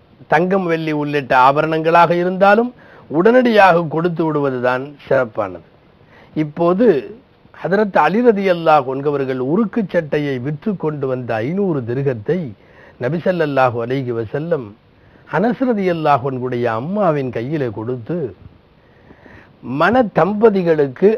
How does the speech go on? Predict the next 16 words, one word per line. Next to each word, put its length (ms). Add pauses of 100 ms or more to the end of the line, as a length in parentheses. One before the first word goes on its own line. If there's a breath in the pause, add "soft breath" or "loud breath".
அவர்கள் 520
குடியிருப்பதற்கு 1080
தேவையான 640
சாமான்கள் 720
வாங்குமாறு 760
அந்த 220
மகர் 400
தொகையை 400
கொடுத்தார்கள். 640 (1300 soft breath)
இங்கே 240
சமுதாயம் 640
நினைவிலே 480
கொள்ள 280
வேண்டிய 420
ஒரு 180
செய்தி, 520